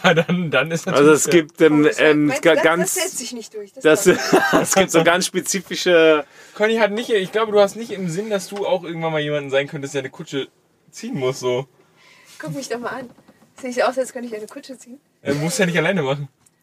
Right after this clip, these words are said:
Speaker 2: Ja. Und ab und zu darfst du auch mal drin sitzen. Aber, ey, das ist schon
Speaker 1: Wenn man über solche Berufsmöglichkeiten spricht, dann meint man auch immer die anderen übrigens. <laughs> Wolltest du mal anmerken.
Speaker 3: Aber vielleicht möchte ich dann auch nicht mehr weg.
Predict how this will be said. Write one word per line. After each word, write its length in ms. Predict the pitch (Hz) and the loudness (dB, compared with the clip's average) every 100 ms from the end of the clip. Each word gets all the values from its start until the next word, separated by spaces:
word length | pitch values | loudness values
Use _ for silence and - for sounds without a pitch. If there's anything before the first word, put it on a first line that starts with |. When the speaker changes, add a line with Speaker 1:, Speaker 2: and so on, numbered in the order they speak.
| 127 | 0
Speaker 2:
Ja. 300 | 160 196 147 160 185 175 180 151 | 2 2 0 -2 0 2 0 2
Und 120 | 160 | 2
ab 120 | 151 | 4
und 60 | 160 | 2
zu 80 | 139 | 4
darfst 220 | 160 - | 4 4
du 20 | |
auch 60 | 190 | 2
mal 100 | 196 | 2
drin 220 | 190 208 | 2 2
sitzen. 400 | 226 185 - 123 _ | -2 -4 -8 -10 _
Aber, 280 | 127 107 101 117 | -12 -8 -6 -4
ey, 140 | 143 185 | -2 -2
das 100 | 95 | -2
ist 100 | - | -4
schon 420 | 190 302 311 311 _ _ _ _ | -4 -4 -10 -14 _ _ _ _
Speaker 1:
Wenn 100 | 156 | -12
man 140 | 165 170 | -8 -4
über 120 | 170 | -2
solche 300 | 160 190 196 | -2 -4 -4
Berufsmöglichkeiten 840 | 156 170 220 185 180 180 - 240 | -6 -6 -6 -6 -6 -6 -8 -10
spricht, 260 | 196 - 190 | -10 -14 -10
dann 80 | 160 | -6
meint 140 | 160 | -6
man 100 | 170 | -4
auch 120 | 175 180 | -6 -4
immer 120 | 127 | -2
die 100 | 120 | -2
anderen 260 | 117 120 120 | -2 -2 -4
übrigens. 420 | 113 120 135 - 107 92 453 571 554 | -8 -10 -10 -10 -8 -6 -8 -12 -8
<laughs> 200 | 240 - 175 - 147 - 160 - 139 - 156 - 190 | -8 -2 -2 -2 -6 -4 -4 -6 -12 -8 -8 -8 -2
Wolltest 240 | - - | -2 -2
du 40 | - | -8
mal 160 | - | -6
anmerken. 420 | 156 117 113 113 - - - - | -4 -2 -2 -6 -16 -20 -20 -12
Speaker 3:
Aber 220 | 262 240 | -4 -4
vielleicht 300 | 233 247 226 | -2 -4 -4
möchte 200 | 247 277 - | -8 -8 -8
ich 60 | |
dann 140 | 269 233 | -8 -8
auch 100 | 220 | -10
nicht 120 | - | -12
mehr 120 | 220 | -10
weg. 100 | 254 | -10